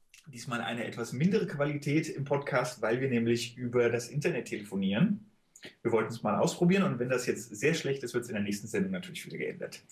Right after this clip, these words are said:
So, Jan, äh, stell dich doch mal unseren, mm, Zuhörern vor. Du bist zum R S V gekommen vom, äh, von der Bonner Mannschaft und, ähm, Nikolai Zeltinger, Zitat,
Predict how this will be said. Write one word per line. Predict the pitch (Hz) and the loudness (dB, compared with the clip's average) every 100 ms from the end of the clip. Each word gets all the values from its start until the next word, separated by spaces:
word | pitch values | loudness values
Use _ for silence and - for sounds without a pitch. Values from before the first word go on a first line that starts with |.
| - - - - - - - - | -14 -12 -14 -14 -14 -12 -12 -6
So, | 135 170 262 | 0 2 4
Jan, | 196 117 107 101 98 | 4 4 2 0 0
äh, | 110 101 | 0 0
stell | - 156 | -2 0
dich | 185 196 | 0 0
doch | 180 | 0
mal | 160 151 | 0 2
unseren, | 143 127 127 123 123 - - | 0 0 -2 -2 -8 -12 -12
mm, | 123 120 120 113 | -8 -6 -4 -4
Zuhörern | - - 208 113 104 92 - | -2 2 4 4 2 2 -4
vor. | - 196 240 - | 0 2 0 -2
Du | 143 | -10
bist | 151 - | -8 -6
zum | 147 139 | -4 0
R | |
S | 139 - | 0 2
V | 156 | 0
gekommen | 156 160 156 147 | 0 0 0 0
vom, | 135 135 127 123 | 0 -2 0 2
äh, | 120 117 113 117 117 113 | 4 6 4 2 -4 -8
von | - 113 110 | -4 -2 2
der | 110 | 2
Bonner | 98 202 | 2 4
Mannschaft | 220 220 - - - - | 2 4 2 0 -8 -8
und, | - 139 139 - - | -2 0 0 -2 0
ähm, | 120 120 123 123 - - - | 4 4 4 0 -6 -10 0
Nikolai | 131 180 156 143 | 2 4 4 4
Zeltinger, | 143 147 143 131 156 - | 4 2 4 2 2 -2
Zitat, | - 135 139 - - - - | -4 -4 -2 -2 -2 -2 -8